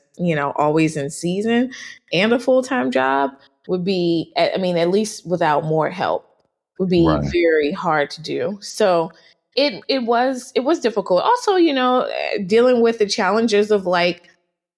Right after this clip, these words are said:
Speaker 1: you know, I, I think a lot of people assume that you do a podcast or you do some creative project, that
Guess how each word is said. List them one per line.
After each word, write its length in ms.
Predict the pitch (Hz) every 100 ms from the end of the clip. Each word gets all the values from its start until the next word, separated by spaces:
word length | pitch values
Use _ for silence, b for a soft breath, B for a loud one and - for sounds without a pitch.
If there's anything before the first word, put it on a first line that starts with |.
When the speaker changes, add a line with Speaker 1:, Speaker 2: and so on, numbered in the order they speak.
| _
Speaker 1:
you 120 | - 190
know, 500 | 175 175 170 156 - _ _ _ _
I, 760 | 180 220 247 262 247 240 - -
I 100 | 170
think 220 | 202 240
a 40 | 208
lot 160 | 190
of 60 | 190
people 460 | 240 202 180 170 - - _
assume 560 | 180 175 214 208 180 165
that 180 | 156
you 160 | - 175
do 140 | 175
a 60 | 175
podcast 640 | 165 196 165 165 165 170 175
or 40 |
you 100 | 165
do 120 | 160
some 200 | 170 175
creative 420 | 170 165 160 156 -
project, 560 | 190 175 170 147 - b b b _ -
that 320 | 180 170 -